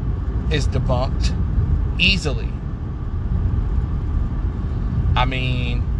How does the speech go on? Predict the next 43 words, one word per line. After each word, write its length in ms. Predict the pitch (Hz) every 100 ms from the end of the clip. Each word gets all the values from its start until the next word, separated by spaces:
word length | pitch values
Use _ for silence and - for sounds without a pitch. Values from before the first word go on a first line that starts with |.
| - - - - -
this 200 | 127 151
dude 480 | - 160 160 156 147 - - - -
played 540 | 156 147 151 147 - - - - - - 151
in 120 | 151
a 60 | 151
legit 420 | 147 139 147 147 131
era. 320 | 143 175 120
I 60 |
mean, 320 | 117 127 127 131
there 120 | 135
were 80 | 160
some 200 | 156 151
great 260 | 151 143
players 360 | 151 143 139 -
from 200 | 139 135
that 160 | 127
era, 300 | 123 131 139
like 260 | 147 127 117 - - - - - -
Jerry 320 | - 135 139 131
West, 380 | 127 131 -
who 220 | 147 135 131
ended 260 | 139 131 135
up 180 | 127 127
being 260 | 135 127
a 60 | 127
team, 340 | - 135 -
uh, 140 | - 127
w-, 260 | 120 123
well, 240 | 127 127 123
who 200 | 131 - - 156
ended, 280 | 151 143 -
who 220 | 147 147
was 120 | 147
his 160 | 143 123
rival. 540 | 131 131 131 143 151 - - - - 120 - -
Um, 1000 | 127 127 123 120 117 - - - - - -
a 80 | 139
lot 220 | 143 165
of 80 | 190
the 80 |
play, 420 | 190 208 202 160 151
I 80 | 156
mean, 440 | 151 143 143